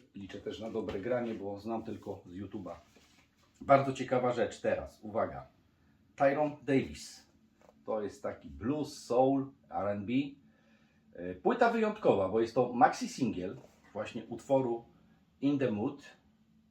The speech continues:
Pierwsze wydanie amerykańskie. E,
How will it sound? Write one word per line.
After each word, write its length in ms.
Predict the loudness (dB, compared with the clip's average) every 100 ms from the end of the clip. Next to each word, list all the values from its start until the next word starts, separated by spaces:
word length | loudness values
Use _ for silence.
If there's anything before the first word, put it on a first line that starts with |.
| _ _ _ _ _ _ -20 _ _ _ -20 2
Pierwsze 380 | 2 4 0 0
wydanie 520 | 2 4 2 2 4
amerykańskie. 1000 | 6 6 4 2 0 0 -6 -10 -8 -8
E, 1400 | -10 _ _ _ _ _ _ _ _ _ _ _ -12